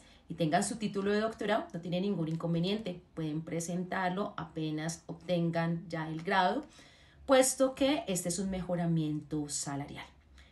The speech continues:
Recordemos que el decreto dieciséis cincuenta y siete dos mil dieciséis establece el respeto a la letra, es decir, que si estoy en el grado uno B y tengo título de maestría o doctorado,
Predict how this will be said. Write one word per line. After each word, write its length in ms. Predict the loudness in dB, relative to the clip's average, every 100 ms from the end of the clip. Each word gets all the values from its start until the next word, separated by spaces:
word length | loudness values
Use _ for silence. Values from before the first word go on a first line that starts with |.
| _ -14
Recordemos 480 | -10 -4 -2 0 0
que 80 |
el 60 | 2
decreto 380 | 2 0 0 2
dieciséis 480 | 2 0 0 -2 -2
cincuenta 560 | -4 -2 0 0 -2
y 100 | -4
siete 340 | -4 -4 -2 -2
dos 100 | 0
mil 140 | 0
dieciséis 400 | -2 -4 -4 -4
establece 540 | -4 -2 -2 -2 -2
el 80 | -4
respeto 580 | -2 -2 -2 2 2 4
a 60 | 2
la 100 | 6
letra, 380 | 4 2 -10 -12 -8
es 140 | -6
decir, 420 | -4 -2 -2 -2 -8 -20 -14
que 120 | -6 -4
si 80 |
estoy 520 | 0 -2 2 4 4 0
en 100 | -4
el 140 | -4
grado 420 | -2 -2 -4 -6 -6
uno 480 | -6 -2 -2 0 0
B 240 | 0 -2
y 80 | -6
tengo 340 | -4 -4 -2 -4
título 400 | -6 -6 -2 0
de 100 | 0
maestría 420 | -2 -4 -6 -4
o 40 |
doctorado, 560 | -4 -4 -4 -2 -2